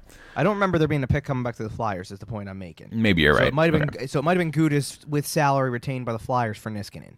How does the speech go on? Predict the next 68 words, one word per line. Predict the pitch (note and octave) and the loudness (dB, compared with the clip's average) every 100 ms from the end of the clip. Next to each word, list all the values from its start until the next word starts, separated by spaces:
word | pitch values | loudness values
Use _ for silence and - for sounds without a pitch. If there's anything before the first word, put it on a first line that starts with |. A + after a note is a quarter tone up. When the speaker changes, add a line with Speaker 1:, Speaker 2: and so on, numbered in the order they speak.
| _ | _
Speaker 2:
Maybe | G2+ F#2 - | -4 -2 0
you're | - | 0
right. | - | 0
Speaker 1:
Is | - | 0
what | A#2 G2+ | -4 -6
it | |
was. | G2 F2 - - - _ | -10 -14 -16 -20 -20 _
So, | - C3 A#2 G#2 - _ _ _ | -6 -2 -2 -6 -12 _ _ _
but | C#3+ | -2
the | D3+ | -2
point | G#3+ A3 G3 | -2 -2 -2
is, | E3 | -4
is | |
that | C#3 C3 | -6 -4
you | E3+ | -6
made | A3 A3 A3+ | -4 -2 -2
all | E3+ | 0
those | D3+ C#3 | -2 -4
deals | F3+ G#3+ C3 A2+ A2 - _ _ - | -2 0 0 -2 -6 -14 _ _ -2
and | F3 | -2
didn't | E3 F3 F3 | 0 -2 0
give | E3 | 0
up | F3 | 0
a | - | -2
prospect, | - D3+ A#3 - A2+ | -2 -2 -2 -4 -6
so | D#3 | -4
you | F#3 - | -4 -4
kept | - - B3 - | -6 -2 -2 -2
the | F3+ | -8
full | - C3 | -4 -6
cover. | - G2+ F2 D2 | -4 -8 -8 -10
All | A#2 F#3+ | -4 -2
you | A3 | -2
Speaker 2:
Yep. | F#3+ | -2
Speaker 1:
did | G3 | -2
was | E3 C#3 - - _ _ _ - - D#3 | -2 -6 -12 -20 _ _ _ -20 -14 -12
deplete | D#3 - A2+ | -8 -2 0
Speaker 2:
You're | |
just | G2+ G#2+ | 2 4
Speaker 1:
some | |
Speaker 2:
doling | A2+ B2 G#2+ | 4 6 6
Speaker 1:
of | G#2+ | 4
Speaker 2:
out | G2 F#2+ | 4 4
Speaker 1:
the | G2+ | 4
Speaker 2:
a | |
Speaker 1:
cap, | C#3+ | 6
Speaker 2:
little | A#2+ B2+ | 6 6
Speaker 1:
so-, | A#2+ | 8
Speaker 2:
bit | A#2 | 10
of | |
Speaker 1:
uh, | G#2 | 10
Speaker 2:
draft | F#2+ F#2 G#2 | 10 8 6
Speaker 1:
cap, | B1 | 0
deplete | - F#3 | 2 0
Speaker 2:
capital. | - | 0
Speaker 1:
some | G#3 A3+ | 0 0
of | F3 | -2
the | D#3+ | -4
se-, | - F3+ C#3+ | -6 -8 -4
the | D3 | -4
draft | C3+ D#3 G#3 | 0 -2 -2
picks | D#3 B2 - | -4 -6 -6
you | A#2 | -4
had | A2+ A#2 | -4 -4
for | A#2+ | -8
the | A2 | -10
future, | - G3 - C3 | -8 -6 -4 0
but | C3+ | 0